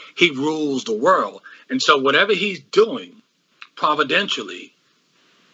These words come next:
is to influence people to, to get into his kingdom, his spiritual kingdom where salvation is. That's for the entire world. So we look at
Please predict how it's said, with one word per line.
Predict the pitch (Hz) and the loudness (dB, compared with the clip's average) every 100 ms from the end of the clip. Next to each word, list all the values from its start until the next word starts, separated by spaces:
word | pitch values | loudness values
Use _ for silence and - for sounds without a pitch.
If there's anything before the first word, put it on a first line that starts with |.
| _ _ _ _ | _ _ _ _
is | 143 151 | -2 -2
to | - 151 | -2 -4
influence | 131 190 185 - | -4 -2 -2 -2
people | 165 151 143 | -2 -2 -4
to, | - 143 127 123 _ _ _ - | -2 -2 -2 -6 _ _ _ -2
to | 165 135 131 - - | 0 0 -2 -6 2
get | 180 175 | 2 2
into | 170 156 - 147 | -4 -6 -6 -4
his | 131 120 | -4 -6
kingdom, | - 233 254 165 107 107 127 - _ - | -4 0 0 0 -6 -8 -12 -12 _ -4
his | 151 | -2
spiritual | - 160 143 131 | 2 2 0 -4
kingdom | 220 165 131 | -4 -2 0
where | 127 | 0
salvation | - 120 120 185 170 104 | 0 -2 0 0 0 -6
is. | 90 - - - _ _ _ _ _ _ - | -10 -16 -20 -20 _ _ _ _ _ _ 2
That's | 151 - | 2 4
for | 156 | 2
the | 135 120 | 4 2
entire | 117 147 131 120 104 | 0 2 2 0 -2
world. | 127 160 87 82 - - _ _ _ _ _ _ _ _ _ _ _ _ _ _ _ - | -2 -2 -4 -10 -20 -20 _ _ _ _ _ _ _ _ _ _ _ _ _ _ _ 0
So | 147 | 2
we | 139 | 4
look | 139 165 151 | 2 0 0
at | 139 | -4